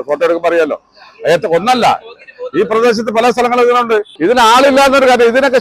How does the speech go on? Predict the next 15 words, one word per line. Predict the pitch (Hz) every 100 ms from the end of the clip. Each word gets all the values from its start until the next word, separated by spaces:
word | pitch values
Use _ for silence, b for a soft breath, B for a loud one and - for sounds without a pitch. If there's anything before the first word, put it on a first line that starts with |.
| 226
സഡനായിട്ട് | 208 247 254 233 226
ആക്ഷൻ | 220 - 220
എടുക്കേണ്ടതാണ്. | 214 202 185 180
കാരണം | 202 226
ഇതിനൊരു | 240 254 202
പരിഹാരം | 208 226 233
എന്ന് | 226
പറഞ്ഞാൽ | 220 220
ഇത് | 208 208 196 180
ഈ | 180 156
കറണ്ട് | 170 208 233
എന്ന് | 214
പറയുന്നത് | 208 202 202 196
എപ്പോഴും | 185 202 190
നമുക്ക്, | 185 185